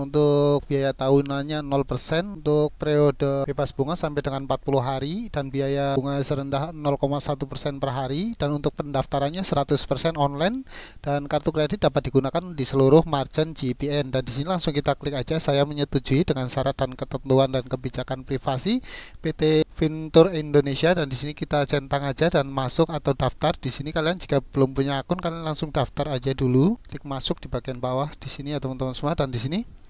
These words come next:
penting bacalah dengan ini dengan seksama untuk menghindari dampak buruk terhadap pendaftaranmu. Kami hanya memberikan layanan kepada para pelanggan dengan penghasilan tetap minimum tiga juta. Jika kamu belum memenuhi syarat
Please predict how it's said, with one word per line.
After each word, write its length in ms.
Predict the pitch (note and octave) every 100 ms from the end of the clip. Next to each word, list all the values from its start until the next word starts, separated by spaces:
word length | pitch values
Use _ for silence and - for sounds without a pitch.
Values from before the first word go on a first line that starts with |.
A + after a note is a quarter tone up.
| -
penting 320 | D3 F#3 G#3+
bacalah 320 | D3 - E3
dengan 240 | A3 D#3 D3+
ini 320 | D3 E3 B3 C#4+ - -
dengan 160 | D#3+ E3
seksama 560 | - - E3+ F3 A3
untuk 160 | G#3+ G3+
menghindari 560 | F3+ D#3 D3 D#3+ G#3 -
dampak 320 | - D3 D3+
buruk 240 | - D3 F3+ -
terhadap 320 | D3 C#3 E3
pendaftaranmu. 880 | D#3+ C#3+ - D3 D3 D3+ G3 C#3+ B2+
Kami 240 | D3+ F3 G3+
hanya 240 | C#3+ D3
memberikan 480 | D#3+ D3+ C#3+ E3 F3+
layanan 320 | E3 D#3+ E3
kepada 400 | F3+ E3 D3+ D3
para 240 | - D3 C#3+
pelanggan 480 | D3 C#3+ F3+ G#3
dengan 160 | F3+ C#3+ C#3
penghasilan 400 | D3 C3 C#3+ C#3
tetap 320 | - - G#3
minimum 400 | G3 F#3 F3+ G3+
tiga 320 | F#3+ E3 D#3
juta. 240 | C#3+ C#3 F#3+
Jika 320 | - - D3
kamu 240 | D3 C#3+
belum 320 | - C#3 C#3
memenuhi 260 | C#3 C#3 C3+
syarat 380 | - F3+ D#3